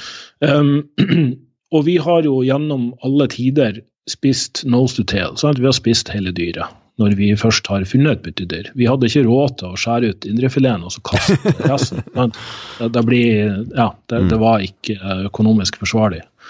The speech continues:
Speaker 1: Ehm, og, og da å, å koke kjøtt på beinet har jo vært, eh, tradisjonelt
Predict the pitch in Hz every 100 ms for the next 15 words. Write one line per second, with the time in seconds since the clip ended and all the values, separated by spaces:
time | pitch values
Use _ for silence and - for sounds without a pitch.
0 | - - - - - - - 135 143 143
1 | 143 139 135 127 120 117 - _ _ _
2 | - _ - 160 233 147 151 147 139 139
3 | - - 123 - - 147 170 - - 131
4 | - 131 - 113 104 123 113 90 - -
5 | - - 113 107 104 104 113 - _ -
6 | - 110 101 98 101 92 120 131 - -
7 | 123 110 110 95 - -